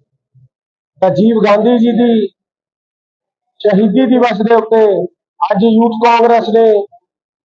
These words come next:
ਜ਼ਿਲ੍ਹਾ ਫਤਿਹਗੜ੍ਹ ਸਾਹਿਬ ਵਿਖੇ ਬਲੱਡ ਡੋਨੇਸ਼ਨ ਕੈਂਪ ਲਗਾਇਆ। ਅਸੀਂ ਆਪਣੇ ਨੌਜਵਾਨਾਂ ਨੂੰ ਇਹ ਸੁਨੇਹਾ ਦੇਣਾ ਚਾਹੁੰਦੇ ਹਾਂ ਵੀ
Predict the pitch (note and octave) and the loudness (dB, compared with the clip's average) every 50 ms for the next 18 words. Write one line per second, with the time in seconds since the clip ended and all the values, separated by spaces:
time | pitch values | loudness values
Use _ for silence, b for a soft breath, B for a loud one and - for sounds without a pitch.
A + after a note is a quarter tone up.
0 | _ _ - F3+ G3 A#3 B3 A#3 F#3 G#3+ G#3+ A3 A3 G#3 A#3 A#3 A3 G#3+ A3 G#3 | _ _ -4 -2 -2 -2 -4 -4 -4 -2 0 0 0 0 0 0 0 0 0 2
1 | G3+ A3 G#3+ F#3+ G3+ - - G#3 G#3 G#3 F#3+ - - C#4 - _ _ _ _ _ | 2 0 0 0 -2 0 0 0 0 0 0 -2 -6 -8 -12 _ _ _ _ _
2 | _ _ _ _ _ _ _ _ _ _ _ _ _ _ D#3+ F3+ G#3 A3 G#3 A#3 | _ _ _ _ _ _ _ _ _ _ _ _ _ _ 0 0 2 2 0 0
3 | G#3 A#3 A#3 A#3 A#3 A3 G#3 G#3+ A#3 A#3 A3+ A3 G#3 A3+ - - - _ _ _ | 0 2 0 0 0 -2 -2 -2 0 0 0 0 0 -2 -6 -10 -14 _ _ _
4 | _ _ _ - A3 A3 A3 A3 A3+ A3+ A3 G#3+ G3 F#3+ F3+ F#3 F#3 G3 A3 A3 | _ _ _ -4 -2 -2 -2 0 0 -2 0 0 -2 -2 -2 -4 -4 -4 -6 -6
5 | A3 - _ _ _ _ _ G#4+ _ _ _ _ _ _ _ _ _ _ _ _ | -6 -10 _ _ _ _ _ _ _ _ _ _ _ _ _ _ _ _ _ _
6 | _ _ _ - - - - C#4 D4 C#4+ C4+ C4 D#4+ D4 - _ _ _ _ _ | _ _ _ -20 -10 -4 -2 0 0 0 -2 -4 -6 -12 -18 _ _ _ _ _
7 | _ _ - G3+ G#3+ A#3+ B3 C4 C4 B3+ A#3+ A3+ A#3 B3 G#3+ B3 B3+ B3+ B3+ C4 | _ _ -6 -4 -4 -2 -4 -4 -2 0 0 2 2 2 2 2 0 0 0 0
8 | C4+ C4 C4 C4 C4 B3 A#3 A3 A3 - _ _ _ _ _ _ _ _ _ _ | 0 0 0 0 0 0 -2 -2 -6 -10 _ _ _ _ _ _ _ _ _ _
9 | _ _ - A#3+ C4 C4 - A#3+ A#3 A#3 A#3 G#3+ A3+ B3 A#3+ A#3+ B3 B3 B3 A#3 | _ _ -20 -20 -20 -6 -4 0 0 2 2 2 2 0 0 -2 -2 -2 -2 -2
10 | A3+ A3+ A3 A3 B3 B3+ B3+ B3 B3 A#3 A3+ A#3+ - - _ _ _ _ _ _ | 0 0 -2 0 0 -2 -2 -2 -2 -2 -2 -4 -6 -12 _ _ _ _ _ _
11 | _ _ _ _ _ _ _ _ _ _ _ _ _ _ _ _ _ _ - G3 | _ _ _ _ _ _ _ _ _ _ _ _ _ _ _ _ _ _ -2 0
12 | C#4 C#4+ | 0 0